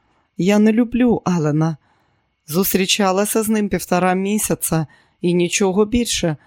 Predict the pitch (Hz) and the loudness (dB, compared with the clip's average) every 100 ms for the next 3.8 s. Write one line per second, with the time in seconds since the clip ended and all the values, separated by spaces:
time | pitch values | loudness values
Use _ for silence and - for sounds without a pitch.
0 | _ _ _ 170 170 156 180 175 180 190 | _ _ _ 0 2 2 2 2 2 0
1 | 185 180 175 180 214 240 254 160 - - | 0 -2 -2 0 2 2 0 0 -2 0
2 | 165 151 160 180 - 185 151 - _ - | 0 2 0 -2 -2 -2 -2 -6 _ -20
3 | - - _ - 165 - 180 175 | -20 -20 _ -6 -4 -4 -4 -4